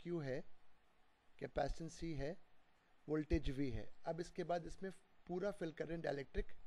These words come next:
टू। पहला पार्ट, the charge will become, it will remain same क्योंकि सेल रिमूव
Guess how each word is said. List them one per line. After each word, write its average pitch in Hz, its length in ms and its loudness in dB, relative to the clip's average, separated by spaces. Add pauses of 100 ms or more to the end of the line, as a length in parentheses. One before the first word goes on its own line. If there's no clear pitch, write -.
(880)
टू। 208 80 6 (1700)
पहला 165 200 6 (120)
पार्ट, 123 200 2 (140)
the 160 60 2 (120)
charge 170 280 6
will 190 180 4
become, 143 300 0 (160)
it 156 80 -8
will 175 180 2
remain 175 320 0
same 180 320 0
क्योंकि 165 260 -4
सेल 170 280 2
रिमूव 160 300 0